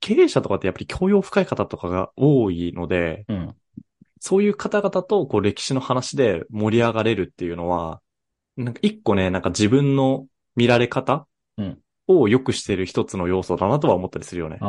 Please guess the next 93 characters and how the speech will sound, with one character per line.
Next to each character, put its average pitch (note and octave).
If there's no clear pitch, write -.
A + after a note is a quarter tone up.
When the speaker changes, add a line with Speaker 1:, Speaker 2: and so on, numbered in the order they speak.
Speaker 2:
は F#2
い E2+
は E2
い -
は -
い。 -
Speaker 1:
だ -
か -
ら C#3
ナ D3+
ス -
と B3
本 A3+
当 G#3+
に G3+
一 F#3
緒 -
だ F3+
よ A2+
ね。 -
Speaker 2:
確 -
か -
に F2
確 -
か -
に。 -
Speaker 1:
ナ D3+
ス A#3
は A#3
社 G3
外 C#3
の G2+
方 G#2
か F#2
ら G#2
の、 C3
な -
ん G#2
か -
印 A#2+
象 G#2
を A2+
良 A2+
く -
す -
る F2+
材 F#2
料 F2+
と -
し -
て D#3+
歴 F#2+
史 -
が F2
あ E2
っ -
て。 -
Speaker 2:
う A2+
ん。 E2
Speaker 1:
で、 D3+
多 D3
分 -
社 -
内 F#4
で G#2+
も F#2
変 A2+
わ D3+
ん E3+
な F#3+
い D3+
ん G2+
じ -
ゃ -
な E2
い？ -
そ -
れ E2+
は。 -
Speaker 2:
あ、 C3+
ま B2+
あ -
ま A2+
あ -
確 -
か G2+
に F2+
変 F#2+
わ F#2
ん F2+
な E2
い。 -
Speaker 1:
ね。 G2+